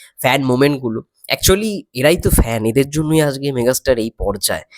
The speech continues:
এই পাগলামি যদি নাই হয়, তাহলে কি আর মেমোরেবল থাকলো জীবনে? যাই হোক, তোমাদের কি মন্তব্য উর্মি আপুর এরকম, মানে, পাগলামি মোমেন্টগুলো নিয়ে তোমরা কি বলতে চাও? আমার তো বেশ ভালোই লাগে এই জিনিসগুলো। আমি একদমই নেগেটিভ ভাবে কিন্তু বলছি না বা খিল্লি করে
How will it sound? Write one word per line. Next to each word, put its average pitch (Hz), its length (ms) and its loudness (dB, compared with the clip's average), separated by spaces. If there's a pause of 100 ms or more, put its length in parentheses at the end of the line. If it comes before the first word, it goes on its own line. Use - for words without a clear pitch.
(140)
এই 135 140 4
পাগলামি 127 500 2
যদি 131 180 -2
নাই 120 360 2
হয়, 123 180 0
তাহলে 117 300 -2 (440)
কি 196 180 4
আর 185 100 4
মেমোরেবল 139 480 0
থাকলো 95 440 -2
জীবনে? 95 400 -2 (640)
যাই 165 180 6
হোক, 175 100 0
তোমাদের 170 280 2
কি 180 120 -2
মন্তব্য 165 720 2 (140)
উর্মি 147 320 4
আপুর 156 380 -2
এরকম, 123 460 -2 (100)
মানে, 117 280 2
পাগলামি 175 500 2
মোমেন্টগুলো 254 480 2
নিয়ে 254 100 4
তোমরা 214 220 2
কি 196 180 -4
বলতে 139 280 0
চাও? 160 120 4
আমার 247 200 4
তো 247 180 2
বেশ 175 360 -2
ভালোই 147 300 2
লাগে 120 220 -2
এই 123 80 -2
জিনিসগুলো। 117 480 -6 (280)
আমি 240 360 2
একদমই 208 460 0
নেগেটিভ 190 500 2
ভাবে 196 180 0
কিন্তু 202 240 -2
বলছি 185 280 0
না 180 60 -2
বা 180 100 2 (100)
খিল্লি 185 320 -4
করে 185 280 2